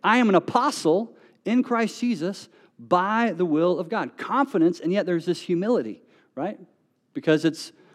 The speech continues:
by the will of God that he's affirming this identity. So confident that he's an apostle. What's an apostle? An apostle, uh, comes from the Greek apostolos, which means, does anybody know? It's our namesake.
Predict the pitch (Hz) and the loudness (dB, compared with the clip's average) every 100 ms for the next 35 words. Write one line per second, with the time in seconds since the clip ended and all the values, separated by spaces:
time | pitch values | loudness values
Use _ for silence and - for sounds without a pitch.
0 | _ _ 110 127 147 151 127 151 147 175 | _ _ -4 -2 0 0 0 -2 -6 -12
1 | 247 123 - _ _ _ _ _ _ 123 | -10 -10 -12 _ _ _ _ _ _ -12
2 | 131 143 139 - 135 - 165 160 120 123 | -4 -4 -6 -14 -14 -4 0 2 0 -4
3 | - 131 165 180 104 92 147 - 190 220 | -10 -8 -4 -4 -4 -6 -6 -2 2 4
4 | 254 240 180 196 170 165 151 131 - 85 | 4 4 0 -2 0 0 -2 -6 -10 -18
5 | _ _ - - _ - 143 175 156 135 | _ _ -20 -20 _ -8 0 0 2 -2
6 | 113 - - _ _ _ _ _ _ _ | -6 -12 -18 _ _ _ _ _ _ _
7 | _ _ _ - - 131 - 151 175 - | _ _ _ -20 -10 -10 0 2 2 2
8 | 123 139 185 - _ _ _ 120 127 127 | 0 0 -2 -8 _ _ _ -4 -2 -2
9 | 127 143 - 147 135 135 143 139 135 - | -2 -6 0 0 0 2 2 0 -14 -4
10 | 156 151 - 127 110 135 - 143 135 123 | -2 -2 -4 -4 -4 -10 -8 -8 -4 -4
11 | 123 139 147 117 127 127 127 127 160 226 | 0 0 0 -4 -2 -2 0 0 0 -2
12 | - - - _ _ - 120 127 151 156 | -8 -20 -20 _ _ -8 -2 4 4 4
13 | 170 214 233 - | 4 4 2 -12